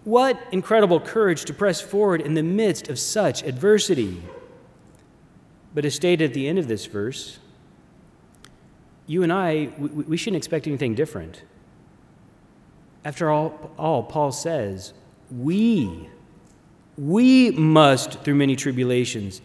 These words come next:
enter the kingdom of God." That just so happens to include you and I here today.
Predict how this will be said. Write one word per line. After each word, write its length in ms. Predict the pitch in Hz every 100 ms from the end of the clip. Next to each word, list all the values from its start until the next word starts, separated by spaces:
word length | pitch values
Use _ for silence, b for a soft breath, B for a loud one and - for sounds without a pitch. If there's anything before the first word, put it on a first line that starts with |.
| -
enter 460 | 147 147 120 98
the 140 | 90 107
kingdom 520 | - 127 107 92 90
of 100 | 101
God." 460 | 107 151 135 87 85 - _ _ _ _ - _ _ _ _ _ - _ _ - -
That 120 | 151
just 180 | 175 170
so 80 | 143
happens 420 | 127 156 156 120
to 140 | 123 110
include 560 | 113 165 139 110 -
you 220 | 147 143 123
and 120 | 113
I 360 | 139 98 101 101 - -
here 140 | 113
today. 420 | 101 101 143 85